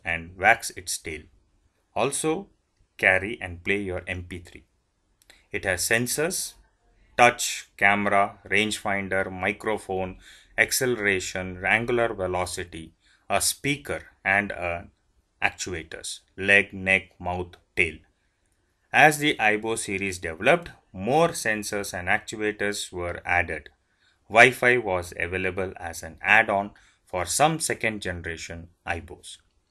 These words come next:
Robo Cleaner, fully automatic robo cleaner, a cleaning robot. Cleaning couldn't be easier. Simply plug in the charger station,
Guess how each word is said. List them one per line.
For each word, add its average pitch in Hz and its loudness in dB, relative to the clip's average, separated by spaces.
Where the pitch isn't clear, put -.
Robo 147 6
Cleaner, 87 0
fully 156 0
automatic 117 -2
robo 104 0
cleaner, 98 -6
a 98 4
cleaning 127 0
robot. 101 -2
Cleaning 160 4
couldn't 120 4
be 107 -4
easier. 92 -6
Simply 123 -2
plug 117 2
in 101 -8
the 95 -6
charger 98 -2
station, 127 -4